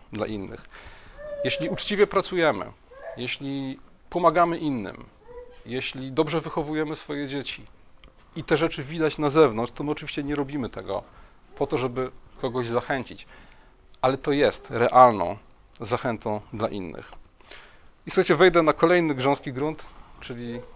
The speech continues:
gry zespołowe, sporty zespołowe. Jak wiecie, też nie jestem specjalistą w tej dziedzinie,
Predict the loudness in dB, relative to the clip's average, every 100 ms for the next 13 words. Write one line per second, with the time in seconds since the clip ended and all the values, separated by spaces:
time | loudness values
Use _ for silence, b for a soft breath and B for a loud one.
0 | -16 -16 -16 -14 0 4 6 4 4 4
1 | 6 4 0 -2 -6 -6 -10 -8 -4 -2
2 | -2 -4 -4 -8 -10 -10 -8 -6 -6 -6
3 | -10 -8 -8 -8 -6 -6 -4 -6 -6 -4
4 | -6